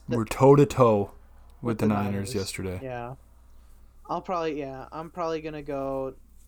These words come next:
Speaker 1: Seahawks, and unless something ungodly happens in the, in the Saints game, I'm gonna go Saints.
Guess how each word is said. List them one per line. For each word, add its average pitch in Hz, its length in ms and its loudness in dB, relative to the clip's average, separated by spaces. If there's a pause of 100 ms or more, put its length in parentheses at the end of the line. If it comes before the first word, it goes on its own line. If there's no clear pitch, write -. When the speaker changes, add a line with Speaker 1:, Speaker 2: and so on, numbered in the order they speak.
(120)
Speaker 1:
Seahawks, 151 840 -8 (100)
and 131 400 -10
unless 147 340 -6
something 147 640 -8 (560)
ungodly 180 680 -4
happens 143 460 -12
in 139 140 -16
the, 135 80 -16 (480)
in 151 100 -18
the 139 80 -14
Saints 135 400 -14
game, 120 300 -14
I'm 127 160 -10
gonna 127 160 -8
go 120 160 -6
Saints. 107 560 -14